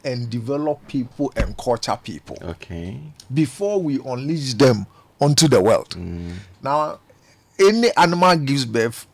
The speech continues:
Speaker 1: the next minute they are walking, they are, they are useful.
Speaker 2: Yeah.
Speaker 1: For human beings, God deliberately made it very long
Speaker 2: Okay.
Speaker 1: so that we can spend time to culture, to
Speaker 2: Mm.
Speaker 1: cultivate.
Speaker 2: Mm.
Speaker 1: So if your child makes a mistake,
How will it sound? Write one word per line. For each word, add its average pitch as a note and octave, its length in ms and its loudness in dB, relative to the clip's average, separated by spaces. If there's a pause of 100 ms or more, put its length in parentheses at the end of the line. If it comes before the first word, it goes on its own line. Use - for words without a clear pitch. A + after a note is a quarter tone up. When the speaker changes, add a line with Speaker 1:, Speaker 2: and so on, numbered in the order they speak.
(240)
Speaker 1:
the C#3+ 220 2
next F#3+ 300 4
minute C#3+ 320 -2
they B2+ 80 0
are B2 120 4
walking, C3 460 -2
they A#2+ 80 -2
are, B2+ 200 6
they C3 160 2
are C3 140 8
useful. D#3 560 0
Speaker 2:
Yeah. F#2 440 -10 (280)
Speaker 1:
For D#3 180 4
human A#3 460 4
beings, A#2+ 400 -2 (140)
God F#3 260 2
deliberately E3+ 560 4
made D3+ 340 4
it C#3+ 100 6
very B2+ 280 6
long B2 340 2
Speaker 2:
Okay. F#2 300 -12
Speaker 1:
so D#3 200 2
that D3 200 -2
we D3 120 -2
can C#3 260 -12
spend - 580 -2
time E3+ 400 -6
to - 140 -8 (100)
culture, - 540 -6 (240)
to E2 80 -6
Speaker 2:
Mm. D2+ 80 -10
Speaker 1:
cultivate. B2+ 720 -6
Speaker 2:
Mm. E2 240 -10 (420)
Speaker 1:
So F3+ 280 0 (100)
if E4 220 0
your E3 140 -2
child E3+ 340 4
makes D3 280 0
a A#2 80 0
mistake, G2 500 -2